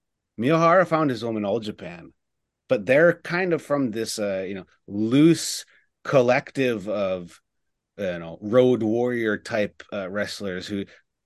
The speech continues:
they re-, they're in it for themselves, but they never had the platform.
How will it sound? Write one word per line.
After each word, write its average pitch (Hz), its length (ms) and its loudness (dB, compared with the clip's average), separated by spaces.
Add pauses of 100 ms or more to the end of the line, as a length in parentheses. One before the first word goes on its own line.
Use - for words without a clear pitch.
(360)
they 131 280 -2
re-, 127 220 0
they're 123 120 0
in 147 200 4
it 143 80 0
for 139 180 -2
themselves, 135 880 -2
but 117 320 -4
they 107 800 0
never 123 480 0
had 113 460 -4
the 101 380 -4
platform. 113 580 -2